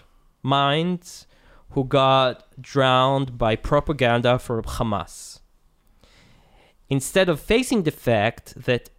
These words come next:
A, they all came from the Palestinian Authority territories,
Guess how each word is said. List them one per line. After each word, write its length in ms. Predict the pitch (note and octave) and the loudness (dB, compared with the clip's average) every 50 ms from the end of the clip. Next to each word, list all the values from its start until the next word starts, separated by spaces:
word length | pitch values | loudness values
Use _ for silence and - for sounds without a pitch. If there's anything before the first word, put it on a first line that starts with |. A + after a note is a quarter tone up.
| - | 0
A, 400 | E3+ D#3+ C#3 A#2+ G#2 G2+ G#2+ - - _ _ _ _ _ _ _ _ _ - C3+ | 2 2 4 2 0 -2 -6 -12 -14 _ _ _ _ _ _ _ _ _ -14 -12
they 260 | B2+ B2 B2 A#2 - - | -6 -4 -4 -4 -4 0
all 180 | - C3+ D3 D#3+ | 0 2 2 2
came 280 | - - C#3+ C3+ C#3+ C3+ | 0 0 0 0 0 -2
from 180 | - C#3+ B2+ | -2 -4 -4
the 60 | A2+ | -4
Palestinian 500 | - - B2 A#2 B2+ B2 - - B2 A#2+ B2 | -2 0 0 0 0 -2 -4 -8 -6 -6 -6
Authority 440 | - - A#2 G#2+ G#2+ G#2+ A2 A2 A2 | -6 -4 -4 -2 -2 -2 -4 -8 -10
territories, 640 | _ - G#2+ F#2 F#2 - - G2+ G2 G#2+ A2+ C3 - | _ -12 -10 -10 -10 -12 -12 -12 -10 -10 -12 -14 -16